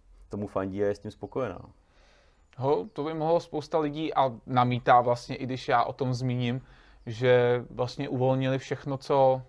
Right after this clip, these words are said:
Speaker 2: uvolnit šlo a teď si žijeme v podstatě jako předtím, tak v čem je vlastně do budoucna problém podle tebe?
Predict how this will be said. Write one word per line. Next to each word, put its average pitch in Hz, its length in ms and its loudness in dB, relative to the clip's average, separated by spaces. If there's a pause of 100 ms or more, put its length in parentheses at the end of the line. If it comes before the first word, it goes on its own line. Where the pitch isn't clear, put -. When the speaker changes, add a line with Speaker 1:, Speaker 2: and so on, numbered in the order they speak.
Speaker 2:
uvolnit 131 420 0
šlo 131 580 2
a 117 440 -2
teď 117 160 -4
si - 400 -10
žijeme 123 280 0
v 123 40 -14
podstatě 127 420 -4
jako 123 220 -2
předtím, 123 600 -4 (640)
tak - 260 -4 (140)
v - 60 -20
čem 127 320 -2
je 123 380 -2 (140)
vlastně 123 280 -6
do 127 80 -2
budoucna 127 360 -4
problém 139 400 -4
podle 117 200 -6
tebe? 113 280 -8